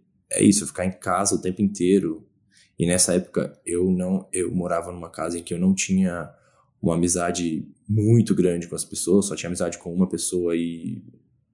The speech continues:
a gente não era amigos no sentido de desabafar um pro outro e tal. Então, pra mim, no começo foi bem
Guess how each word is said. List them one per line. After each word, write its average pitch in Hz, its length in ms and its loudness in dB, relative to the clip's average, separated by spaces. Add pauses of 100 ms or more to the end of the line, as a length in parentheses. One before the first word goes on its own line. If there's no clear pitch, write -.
(640)
a 82 60 -4
gente 85 220 0
não 90 140 0
era 82 440 -8
amigos 82 400 -8
no 82 80 -8
sentido 78 420 -6
de 78 160 -10
desabafar 78 640 -4
um 80 80 -8
pro 78 160 -8
outro 87 480 2
e - 20 -20
tal. 104 380 -2 (460)
Então, - 140 -2
pra 90 120 0
mim, 90 160 4
no 92 100 4
começo 90 380 -2
foi 90 160 0
bem 92 920 2